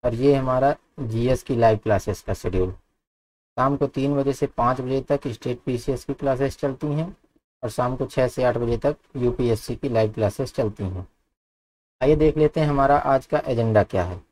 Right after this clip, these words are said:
आज हमारे पास total चार topic है discuss करने के लिए।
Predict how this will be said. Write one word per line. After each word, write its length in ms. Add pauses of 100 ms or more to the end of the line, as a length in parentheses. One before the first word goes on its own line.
(1000)
आज 140
हमारे 240
पास 220
total 280
चार 240
topic 340
है 120
discuss 320
करने 320
के 100
लिए। 240